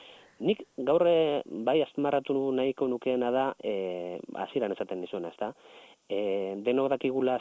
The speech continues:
ze aukera eskaintzen dizkigun erabiltzaile bezala, baina momentu honetan eskaintzen digun aukera da, e,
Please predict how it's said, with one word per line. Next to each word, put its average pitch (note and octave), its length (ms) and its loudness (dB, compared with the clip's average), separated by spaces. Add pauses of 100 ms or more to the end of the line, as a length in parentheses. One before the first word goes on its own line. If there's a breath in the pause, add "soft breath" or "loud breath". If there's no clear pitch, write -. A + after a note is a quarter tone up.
ze C3 80 0
aukera A#2+ 320 0
eskaintzen A2+ 340 -4
dizkigun A2+ 380 -2
erabiltzaile G#2+ 640 0
bezala, A#2 340 0
baina G2+ 840 -2
momentu C#3+ 340 -2
honetan C#3 260 0
eskaintzen C3 380 -4
digun B2 380 -2
aukera B2 340 0
da, B2+ 140 2 (640 loud breath)
e, F2+ 640 -2